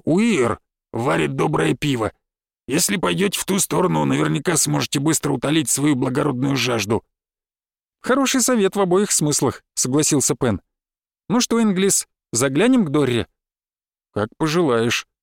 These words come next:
ответил Инглис. «Доброй охоты!» крикнул через плечо Пен, когда они затопали в противоположную сторону от нагруженного лесой Тройча.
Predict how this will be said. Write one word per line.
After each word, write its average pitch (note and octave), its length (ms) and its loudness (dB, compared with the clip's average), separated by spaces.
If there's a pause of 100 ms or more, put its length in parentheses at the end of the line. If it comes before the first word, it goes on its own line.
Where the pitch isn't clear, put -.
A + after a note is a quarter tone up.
(160)
ответил B2+ 440 0
Инглис. A#2+ 480 2 (1500)
«Доброй B3+ 420 2
охоты!» A#3+ 420 0 (360)
крикнул E3 400 0
через D#3 260 0
плечо D#3+ 340 -2
Пен, G3 240 0
когда C#3 340 0
они D3+ 160 2
затопали E3 460 0
в - 100 -4
противоположную D#3 840 0
сторону E3+ 380 0
от C3+ 120 -4
нагруженного D3 580 0
лесой C#3 360 2
Тройча. A2 580 0